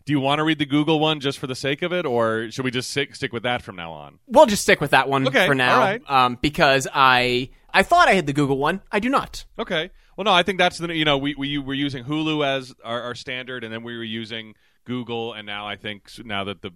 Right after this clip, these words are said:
Speaker 1: the move has been made, made to Netflix, I'm fine with that.
Speaker 2: What sucks, though, is, uh, Hulu always told me the original air date before we watched the episode because
Speaker 1: I noticed
Speaker 2: uh,
Speaker 1: that.
Speaker 2: Hu-, Hulu, you know, likes T V and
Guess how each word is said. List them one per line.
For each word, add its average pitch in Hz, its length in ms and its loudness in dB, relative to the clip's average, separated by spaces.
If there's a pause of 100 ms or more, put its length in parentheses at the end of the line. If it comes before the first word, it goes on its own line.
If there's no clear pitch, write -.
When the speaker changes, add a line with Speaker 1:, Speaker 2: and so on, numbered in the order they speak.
Speaker 1:
the 98 220 -18
move 98 160 -10
has 92 100 -16
been 98 120 -14
made, 95 320 -12
made 95 160 -12
to 90 60 -12
Netflix, 92 420 -10
I'm 95 100 -14
fine 92 200 -8
with 85 100 -14
that. 85 240 -10 (120)
Speaker 2:
What 147 180 -4
sucks, - 380 -2
though, 131 280 2
is, 123 160 0
uh, 127 260 2
Hulu 175 420 4
always 143 400 4
told 165 280 -2
me 135 120 0
the 123 120 2
original 135 420 2
air 131 200 0
date 107 200 -2
before 127 280 0
we 127 80 0
watched 123 260 -2
the 127 120 -2
episode 110 460 -6
because 113 360 -2
Speaker 1:
I 120 40 -2
noticed 131 420 2
Speaker 2:
uh, 113 40 -4
Speaker 1:
that. 107 380 -2 (640)
Speaker 2:
Hu-, 180 160 6
Hulu, 156 680 8
you 147 140 2
know, 123 220 2 (240)
likes 139 800 0
T 143 240 -4
V 123 400 -2 (140)
and 120 540 0